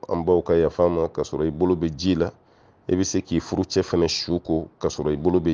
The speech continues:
ji la, baasi t'a la. O tuma na, ni cɛ fatura i ɲɛ, e yɛrɛ ka kɛ cɛ su kobaga ye.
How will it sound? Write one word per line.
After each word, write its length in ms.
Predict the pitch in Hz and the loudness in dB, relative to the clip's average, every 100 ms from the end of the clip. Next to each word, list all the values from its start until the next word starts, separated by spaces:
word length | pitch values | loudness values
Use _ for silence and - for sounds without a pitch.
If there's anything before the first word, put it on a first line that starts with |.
| 71 | -2
ji 120 | 87 | -2
la, 200 | 78 82 - - | -2 -2 -4 -4
baasi 280 | 107 - 110 | -4 -2 -2
t'a 140 | 104 | -2
la. 100 | 98 - _ - - - - _ _ - | -2 -6 _ -20 -20 -20 -20 _ _ -10
O 60 | |
tuma 200 | 87 90 85 | -4 0 2
na, 100 | 82 | 2
ni 160 | 95 | 0
cɛ 220 | 98 85 82 | 0 0 2
fatura 420 | - 87 85 90 | 2 2 4 4
i 40 | 87 | 4
ɲɛ, 200 | 90 107 - | 4 0 0
e 100 | 92 | 0
yɛrɛ 180 | 95 92 | 2 2
ka 140 | 90 | 0
kɛ 240 | - 92 90 | 0 -2 -2
cɛ 180 | - 82 | -4 -4
su 280 | - - 82 - | -4 -6 -8 -6
kobaga 440 | 71 65 80 85 | -4 0 4 4
ye. 140 | 76 | 2